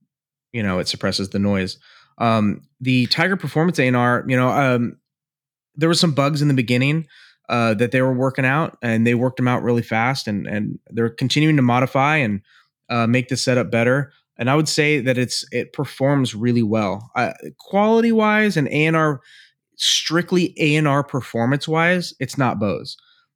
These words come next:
But this setup is more geared, it's, it's kind of a, a mid-range price tier. It's not, it's not meant to compete with Bose.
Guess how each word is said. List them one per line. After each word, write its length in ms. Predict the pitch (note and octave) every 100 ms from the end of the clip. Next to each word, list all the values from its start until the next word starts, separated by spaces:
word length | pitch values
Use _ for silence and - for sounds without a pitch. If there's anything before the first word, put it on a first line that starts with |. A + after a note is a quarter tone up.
| _ -
But 380 | G3+ C3+ - _
this 300 | - C#3 D3
setup 240 | E3 D#3 D3 - _
is 320 | - C3+ B2 -
more 340 | C#3 C3+ C#3+ D3
geared, 460 | A#2+ C3 C3+ C3
it's, 240 | - B2+ -
it's 160 | B2+
kind 220 | - D3
of 80 | C#3+
a, 120 | B2 - -
a 160 | A#2+
mid-range 640 | G#2+ A#2+ B2+ B2+ C3+ C3+ -
price 260 | C3 C3+
tier. 260 | - D#3+ E3
It's 160 | C#3
not, 260 | D3 D#3 -
it's 180 | C3+ B2+
not 220 | D3+ C#3
meant 180 | C3+ C3+
to 60 | B2+
compete 340 | - G#2+ B2+
with 120 | G#2 -
Bose. 380 | G2 E2+ -